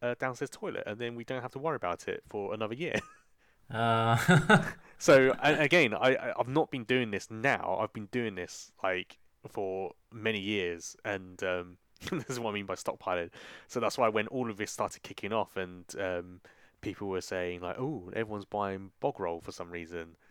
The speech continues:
Speaker 1: and then that's when, yeah, my friend started laughing at me. He's like, "Oh, what's your stockpile like?" <laughs>
Speaker 2: <laughs> Oh my God. Okay,
Speaker 1: Um,
Speaker 2: yeah, there's a ongoing mystery on, uh, why people buy toilet roll. And to be honest, uh,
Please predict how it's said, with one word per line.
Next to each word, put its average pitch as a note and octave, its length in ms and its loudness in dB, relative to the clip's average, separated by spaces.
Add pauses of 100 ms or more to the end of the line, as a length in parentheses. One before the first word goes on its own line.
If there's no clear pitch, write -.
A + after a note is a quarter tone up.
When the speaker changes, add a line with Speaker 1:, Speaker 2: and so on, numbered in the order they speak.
(220)
Speaker 1:
and G2 140 -6
then G2 80 -4
that's - 400 -6
when, F2 340 -6
yeah, F2+ 200 -6
my E2+ 100 -10
friend F2 260 -6
started - 320 -14
laughing F#2 380 -8
at - 80 -20
me. F2+ 80 -14
He's - 140 -14
like, F#2+ 120 -10
"Oh, C#3 220 -10
what's C#3 220 -10
your D3 100 0
stockpile - 540 -4
like?" A2 360 -2 (220)
<laughs> - 180 2 (500)
Speaker 2:
<laughs> F3 100 4 (1900)
Oh A2 280 -2
my F2+ 160 -6 (140)
God. F2+ 560 -8
Okay, B2 180 2
Speaker 1:
Um, G#2+ 200 6
Speaker 2:
yeah, A#2 280 8 (200)
there's B2+ 240 6
a C3 380 10 (300)
ongoing C#3+ 580 8
mystery B2 500 6
on, A2 200 6
uh, G#2 240 4
why A2+ 180 4
people A2 320 0
buy G2+ 400 2
toilet F#2+ 300 -2
roll. F#2+ 280 0 (340)
And A2+ 280 4
to A#2+ 100 4
be A2+ 140 6
honest, A#2+ 340 6
uh, G#2 200 2